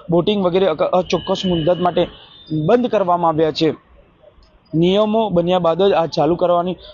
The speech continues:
વાત થઈ રહી છે અને ત્યારબાદ કહેવાય છે કે હવે જે તપાસ જે ધીરે ધીરે છે એ,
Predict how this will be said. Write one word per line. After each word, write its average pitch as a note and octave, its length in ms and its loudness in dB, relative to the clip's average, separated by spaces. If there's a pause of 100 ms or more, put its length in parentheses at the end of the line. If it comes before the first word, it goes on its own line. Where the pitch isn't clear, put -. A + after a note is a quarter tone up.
(160)
વાત E3+ 160 0
થઈ F3 380 0
રહી F3+ 160 2
છે G3+ 180 0
અને F3 340 -2 (440)
ત્યારબાદ F3 420 0 (340)
કહેવાય F3 220 2
છે E3+ 100 -2
કે F#3+ 100 -2
હવે F3+ 360 0 (240)
જે D#3+ 200 0 (100)
તપાસ F#3+ 340 2 (240)
જે E3 220 2
ધીરે F3+ 260 2
ધીરે G3 240 2
છે G3 140 0
એ, F3 240 4